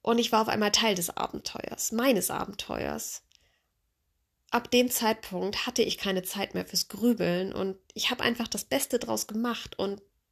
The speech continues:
ja, die Reise genossen. Ich hab mich den ganzen Tag so lebendig gefühlt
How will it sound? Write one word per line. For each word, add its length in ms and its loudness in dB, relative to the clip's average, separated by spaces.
ja, 240 4
die 140 -2
Reise 380 2
genossen. 640 0
Ich 220 0
hab 120 -4
mich 380 2
den 160 2
ganzen 320 2
Tag 260 2
so 140 2
lebendig 560 4
gefühlt 680 -6